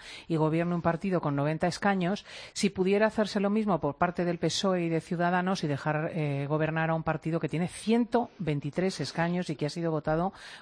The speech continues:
por más de siete millones de personas, que es el Partido Popular?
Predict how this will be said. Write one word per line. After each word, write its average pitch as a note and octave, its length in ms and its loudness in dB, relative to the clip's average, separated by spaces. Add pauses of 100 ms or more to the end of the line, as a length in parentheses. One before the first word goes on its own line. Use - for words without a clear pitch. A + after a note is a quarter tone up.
por D3 220 2
más E3 180 0
de E3 100 2
siete E3 280 -2
millones C#3 340 0
de B2+ 120 -4
personas, A#3 400 0
que D3 80 -2
es - 80 -4
el C#3+ 60 -4
Partido C3 340 -2
Popular? B2+ 360 0